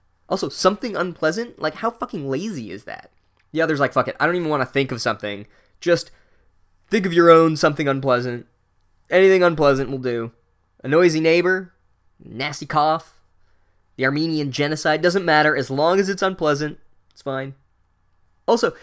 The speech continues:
if something is on the sole of your shoe, you can't look at it.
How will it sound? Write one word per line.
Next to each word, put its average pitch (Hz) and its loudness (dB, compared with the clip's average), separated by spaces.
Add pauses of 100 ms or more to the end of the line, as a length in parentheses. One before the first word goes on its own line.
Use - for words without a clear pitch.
(140)
if 175 0
something 254 0
is 254 -6
on 180 0
the 160 -6
sole 180 0
of 151 0
your 135 -6
shoe, 117 -2 (520)
you 247 4
can't 254 -2
look 226 -4
at - -6
it. - -18